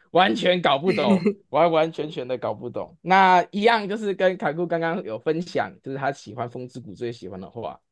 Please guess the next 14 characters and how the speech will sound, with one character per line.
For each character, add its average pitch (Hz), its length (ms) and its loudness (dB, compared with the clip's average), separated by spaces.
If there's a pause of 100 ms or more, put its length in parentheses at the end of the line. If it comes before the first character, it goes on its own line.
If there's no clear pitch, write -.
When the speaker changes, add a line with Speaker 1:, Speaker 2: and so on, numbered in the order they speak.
(120)
Speaker 1:
那 208 160 4
我 214 100 4
得 160 140 0
说， 151 320 -2 (260)
有 156 180 2
一 208 40 2
个 220 220 2
感 170 260 -4 (120)
性 202 260 -10
层 143 180 -4
面 147 180 -6
上 139 300 -2
跟， 151 280 -2 (180)
呃， 98 260 -8